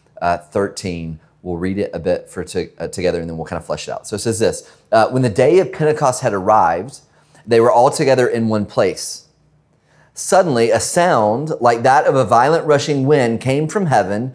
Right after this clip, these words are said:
and it filled the whole house where they were staying. And they saw tongues, uh, and they saw tongues like flames of fire separate and rest on each one of them. Then they were all filled with the Holy Spirit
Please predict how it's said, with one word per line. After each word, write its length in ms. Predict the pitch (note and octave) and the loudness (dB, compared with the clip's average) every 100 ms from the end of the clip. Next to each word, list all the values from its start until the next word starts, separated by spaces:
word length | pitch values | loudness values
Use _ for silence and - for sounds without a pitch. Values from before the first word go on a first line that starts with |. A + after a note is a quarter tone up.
| - - _ _ _ | -16 -20 _ _ _
and 140 | C3 | 0
it 140 | C3 - | 0 -4
filled 500 | - - G3+ A3+ F#3+ | -6 2 6 6 4
the 80 | D3+ | 2
whole 220 | F#3 D#3 | 2 2
house 340 | C#3+ C#3 C3 | 4 2 2
where 100 | B2 | 0
they 80 | A#2 | 2
were 80 | G#2 | 0
staying. 640 | - - C3+ A2+ F2 C2 - _ _ _ _ _ - _ | -6 0 0 0 -6 -12 -20 _ _ _ _ _ -20 _
And 100 | C#3 | 0
they 80 | C3+ | 0
saw 240 | E3 C#3 | 2 0
tongues, 720 | - D#3+ F3+ G3 G3 - - - - | 0 0 0 0 -2 -6 -12 -20 -2
uh, 260 | A#2+ A2 G#2 | 2 2 2
and 80 | B2+ | 0
they 80 | C3+ | 0
saw 160 | D3 | 0
tongues 400 | - G3 F3 C#3 | 0 0 0 2
like 160 | B2 A2+ | 0 0
flames 360 | - D#3+ F3 C#3+ | 0 0 2 0
of 140 | - | 0
fire 340 | D#3 C#3 B2 A#2 | 2 4 2 0
separate 840 | - D3+ D3+ C#3 A2+ G2+ A2 - - _ _ - | 0 0 2 2 2 2 -2 -10 -20 _ _ -2
and 220 | C3+ B2+ | 0 2
rest 340 | C#3 F3+ F#3 D3 | 4 4 2 0
on 180 | C3+ | -2
each 320 | C3 C3+ B2+ B2 | 0 -2 -2 -4
one 260 | C3 C#3+ | -2 0
of 180 | B2 F2+ | 0 -2
them. 340 | F2+ D2 A1+ - _ _ _ _ _ _ _ | -8 -8 -14 -20 _ _ _ _ _ _ _
Then 160 | A#2+ C#3 | -2 2
they 140 | C#3+ | 4
were 100 | C3+ | 4
all 180 | C3 C3 | 6 4
filled 560 | - D#3+ F3 F#3 E3+ D#3+ | 4 2 4 4 0 2
with 460 | D#3 D3+ A#2+ - | 4 4 2 -4
the 80 | C#3 | -2
Holy 320 | C3+ D3+ C3 | 2 4 2
Spirit 800 | - - E3+ C#3+ G#2 G2 - - | 0 -4 2 4 4 2 -4 -14